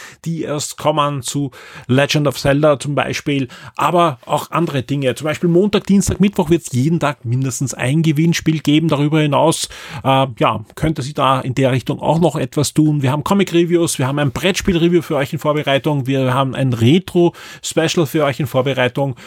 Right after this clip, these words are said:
gepodcastet wird und vieles, vieles mehr. Wer Game eins schon gehört hat, auch da empfehle ich übrigens, letzte Woche, Ende letzter Woche gab's eine neue Folge Game eins voll gebackt.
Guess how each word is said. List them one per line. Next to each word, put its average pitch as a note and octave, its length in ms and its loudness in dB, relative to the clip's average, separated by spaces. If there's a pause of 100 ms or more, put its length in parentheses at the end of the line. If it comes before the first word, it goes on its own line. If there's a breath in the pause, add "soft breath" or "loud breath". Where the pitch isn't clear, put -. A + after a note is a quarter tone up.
(320 loud breath)
gepodcastet F#3 800 0
wird D#3+ 320 2
und C#3+ 180 -4
vieles, C3 520 -8
vieles A#2 420 -2
mehr. D3+ 320 2 (460 soft breath)
Wer C3 220 -4 (100)
Game A3 220 2
eins F3 260 0
schon E3 200 0
gehört D#3+ 400 2
hat, E3+ 160 2
auch D3 80 0
da F3+ 160 0
empfehle D3+ 300 0
ich G#3 180 -2
übrigens, G3 500 -2
letzte B2+ 260 -4
Woche, C#3+ 200 0 (140)
Ende C3 160 0
letzter C3+ 220 0
Woche D3+ 260 0
gab's - 340 -4
eine C#3+ 120 2
neue C3+ 260 2
Folge C#3 420 2 (380 loud breath)
Game D#3+ 240 2
eins F3+ 340 -2
voll D#3+ 360 0
gebackt. - 840 -2